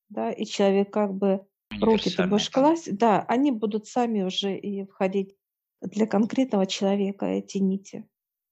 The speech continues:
Speaker 1: Вот здесь, кстати, есть нити, которые нового образца я вижу. Там их немного, но они есть. Они как включены. Я прям, знаешь, раз мне как повернули туда,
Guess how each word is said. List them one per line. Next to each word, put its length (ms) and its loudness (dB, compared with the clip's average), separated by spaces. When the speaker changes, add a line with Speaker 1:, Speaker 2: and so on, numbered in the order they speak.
Speaker 1:
Вот 180 -2
здесь, 320 -2
кстати, 420 -2
есть 340 0
нити, 260 -2
которые 760 0
нового 360 -2
образца 500 -6
я 200 -4
вижу. 380 -8
Там 240 4
их 160 -4
немного, 680 2
но 160 2
они 280 2
есть. 500 -6
Они 120 2
как 200 -6
включены. 520 0
Я 120 4
прям, 240 0
знаешь, 260 0
раз 320 -2
мне 100 -4
как 260 -10
повернули 460 0
туда, 380 -6